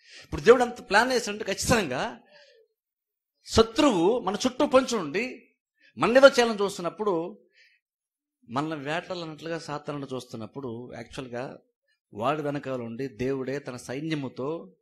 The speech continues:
సాతాన్ని, సాతానిక సమూహాన్ని చుట్టుముట్టేశాడు.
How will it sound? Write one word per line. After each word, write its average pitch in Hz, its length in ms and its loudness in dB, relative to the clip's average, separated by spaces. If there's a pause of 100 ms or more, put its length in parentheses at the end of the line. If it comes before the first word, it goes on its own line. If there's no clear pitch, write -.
(360)
సాతాన్ని, 135 600 -8
సాతానిక 123 360 -12
సమూహాన్ని 127 720 -6 (200)
చుట్టుముట్టేశాడు. 117 800 -10